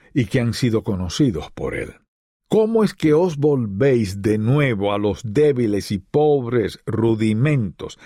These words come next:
a los cuales os queréis volver a esclavizar? O sea, a las ceremonias, los rituales, las expectativas y las leyes. ¿Cómo es que tratan de vivir de acuerdo con las expectativas del hombre?, pregunta Pablo.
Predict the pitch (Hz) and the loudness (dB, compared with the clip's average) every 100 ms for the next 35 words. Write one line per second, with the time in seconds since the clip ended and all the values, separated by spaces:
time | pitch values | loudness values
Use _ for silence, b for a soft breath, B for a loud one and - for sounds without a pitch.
0 | B B 113 110 104 - 139 139 127 104 | B B -2 0 -2 0 0 2 2 0
1 | - b b 120 117 - 127 120 117 104 | -6 b b -4 -2 -4 -2 0 0 -2
2 | 101 117 110 104 98 127 117 85 B B | -2 0 2 0 0 0 0 -4 B B
3 | 120 - 156 156 147 160 240 254 247 165 | -6 -2 -2 0 0 0 0 0 -2 -4
4 | - _ _ 151 151 175 156 131 156 _ | -10 _ _ -2 0 2 2 0 -4 _
5 | _ - 127 131 120 143 143 135 139 135 | _ -6 -2 -2 0 0 2 2 2 2
6 | 139 135 127 123 123 135 - 135 135 135 | 2 2 2 2 2 0 0 0 2 0
7 | 110 120 107 131 - - 127 - 143 - | 0 -2 0 -2 -2 -4 -4 0 -2 2
8 | 135 131 123 143 120 110 110 156 101 73 | 2 2 0 0 0 0 2 2 0 -8
9 | - b b b b 254 254 254 - 202 | -14 b b b b 0 2 -2 0 -4
10 | - 185 180 - 196 190 185 185 165 170 | -2 -2 -2 0 0 2 0 2 2 2
11 | 170 180 165 180 170 170 170 175 156 131 | 2 -2 0 0 2 0 0 0 0 0
12 | 151 - - 156 _ 165 - 185 180 139 | 0 -2 -4 -4 _ -4 0 0 0 0
13 | 170 165 240 262 196 117 82 - - 90 | 0 2 2 2 2 0 -4 -10 -6 -4
14 | 82 107 117 95 170 80 71 | 0 -2 -2 -4 -2 -2 -6